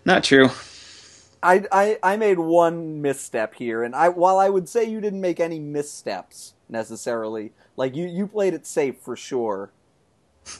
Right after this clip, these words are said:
Speaker 2: And, uh,
Speaker 1: Is that so?
Speaker 2: Yeah. And I'm gonna say, you know, you don't swing, like, you don't swing for the fences like President Barack Obama.
Speaker 1: Barack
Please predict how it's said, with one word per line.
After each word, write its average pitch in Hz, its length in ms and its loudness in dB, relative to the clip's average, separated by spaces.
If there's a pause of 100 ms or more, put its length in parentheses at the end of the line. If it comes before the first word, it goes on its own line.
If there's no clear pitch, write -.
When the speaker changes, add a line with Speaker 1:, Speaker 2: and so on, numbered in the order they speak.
(680)
Speaker 2:
And, 113 360 -4
uh, 104 480 -2 (440)
Speaker 1:
Is - 80 -16
that 127 160 4
so? 113 300 0 (580)
Speaker 2:
Yeah. 240 220 2 (1000)
And 139 260 0
I'm 151 220 0
gonna 151 200 -6
say, 131 420 -2
you 120 180 -10
know, 101 300 -8 (520)
you 160 200 -6
don't 175 220 2
swing, 180 300 -4
like, 156 220 0
you 220 80 -4
don't 214 180 0
swing 185 200 -2
for 147 120 -8
the 135 80 -4
fences 127 380 -6
like 120 300 -4 (220)
President 135 500 -4 (420)
Barack 135 480 -2 (140)
Obama. 113 640 -4 (1200)
Speaker 1:
Barack 151 460 8